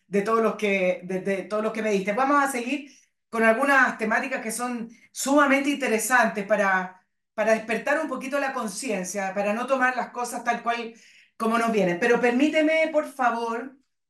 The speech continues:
recordarle a mis seguidores, auspiciadores y también a mis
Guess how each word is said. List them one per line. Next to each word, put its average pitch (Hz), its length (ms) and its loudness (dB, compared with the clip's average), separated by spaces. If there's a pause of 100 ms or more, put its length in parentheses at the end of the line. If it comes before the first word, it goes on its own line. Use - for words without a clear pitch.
(140)
recordarle 233 800 2
a 233 460 4
mis 226 640 -4
seguidores, 214 540 2
auspiciadores 240 1000 0
y 202 160 -8
también 196 340 -4
a 220 80 2
mis 202 460 -8